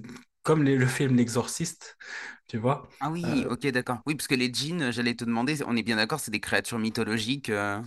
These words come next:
Speaker 1: C'est ça. Euh, mais
Speaker 2: Ok.
Speaker 1: on, on, quand t'es musulman, t'es obligé d'y croire. Parce que Allah, c'est, euh, en arabe, c'est, on dit Rabb al-Alamin, donc c'est le Dieu des deux mondes,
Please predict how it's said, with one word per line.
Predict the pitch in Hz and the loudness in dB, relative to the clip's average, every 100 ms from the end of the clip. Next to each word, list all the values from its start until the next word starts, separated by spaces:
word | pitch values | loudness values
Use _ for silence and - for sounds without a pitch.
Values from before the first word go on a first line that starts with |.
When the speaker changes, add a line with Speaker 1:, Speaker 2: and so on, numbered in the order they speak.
| - | -12
Speaker 1:
C'est | - - 175 | -4 2 4
ça. | 123 123 - - | 4 2 0 -4
Euh, | 117 113 | 4 6
mais | 117 110 | 8 6
Speaker 2:
Ok. | 110 | 4
Speaker 1:
on, | 117 110 107 117 | 2 2 0 -6
on, | 123 - _ | -10 -12 _
quand | - 117 | -2 0
t'es | - | 4
musulman, | 113 113 113 110 175 185 - _ | 6 6 4 2 0 0 -10 _
t'es | 120 | 2
obligé | 123 139 180 | 2 2 2
d'y | 156 143 | 2 0
croire. | - 180 139 - _ _ _ | -4 -4 -4 -6 _ _ _
Parce | - 117 | 0 0
que | - 127 - | 2 0 4
Allah, | 117 131 175 | 4 6 4
c'est, | - - 127 120 - _ - | 2 -4 -4 -4 -8 _ -8
euh, | 113 101 | -6 -4
en | 117 117 | 0 2
arabe, | 113 147 | 4 2
c'est, | - 120 | 0 -6
on | 107 | -2
dit | 113 123 | 0 2
Rabb | 113 127 120 | 4 4 4
al-Alamin, | 117 113 107 107 160 185 - _ 120 | 2 2 2 2 2 0 -6 _ -4
donc | 113 110 | -4 -4
c'est | - 113 - | -4 -4 -4
le | 120 117 | 0 0
Dieu | 113 143 | 2 2
des | 123 | 2
deux | 110 143 | 2 4
mondes, | 147 139 120 | 4 2 -2